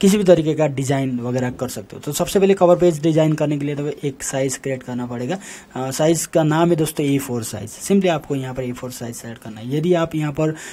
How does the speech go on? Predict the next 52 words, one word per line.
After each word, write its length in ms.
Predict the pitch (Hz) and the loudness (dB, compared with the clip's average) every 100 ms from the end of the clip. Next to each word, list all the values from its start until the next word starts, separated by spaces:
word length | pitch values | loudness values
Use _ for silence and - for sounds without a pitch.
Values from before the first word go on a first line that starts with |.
| - - | -10 -4
अ, 160 | 123 | -2
book 240 | 131 170 170 | 2 2 6
के 140 | 175 | 4
लिए 220 | 165 165 | 6 4
कर 180 | 156 147 | 4 2
रहे 140 | 151 | 2
हो 100 | 139 | 0
तो 100 | 139 | -2
आप 260 | 147 139 135 | -2 -2 -4
ए 160 | 143 139 | -4 -4
फ़ाइव 280 | 135 135 | -2 -2
भी 120 | 131 135 | -2 -4
कर 200 | 147 139 | -2 -2
सकते 320 | 151 143 147 | -6 -4 -2
हो। 140 | 156 156 - - | -2 -6 -8 2
मैं 80 | 170 | 4
यहाँ 160 | 160 | 4
पर 160 | 151 156 | 4 2
magazine 400 | 151 151 143 175 | 2 2 4 4
के 140 | 165 | 4
लिए 160 | 151 151 | 2 2
कर 180 | 143 139 | 2 0
रहा 100 | 135 | -2
हूँ 120 | 131 | -4
तो 100 | 135 | -2
मैं 120 | 139 | -2
यहाँ 200 | 131 123 | -2 -6
पर 100 | 123 | -4
ए 140 | 127 127 | -6 -4
फ़ोर 200 | 131 123 | -6 -6
size 360 | 127 120 120 | -6 -6 -8
create 280 | - 123 113 | -8 -6 -6
कर 120 | - | -8
रहा 120 | 117 | -8
हूँ। 80 | 165 | -6
तो 120 | 151 | -6
उसके 240 | 143 - 170 | -8 -4 0
लिए 160 | 165 | 0
मैं 180 | 156 151 | 0 0
यहाँ 160 | 143 139 | -2 -4
पर 160 | 143 | -4
size 300 | 131 131 127 | -4 -6 -6
के 100 | - | -6
अंदर 160 | 127 123 | -6 -6
click 220 | 123 123 | -6 -8
करूँगा, 280 | 131 123 156 | -6 -4 -4
Layout 320 | 135 127 123 | -4 -6 -8
के 100 | - | -8
अंदर 160 | 120 120 | -8 -8
click 220 | - 127 | -8 -8
करते 220 | 127 123 | -8 -4
हुए 100 | 151 | -4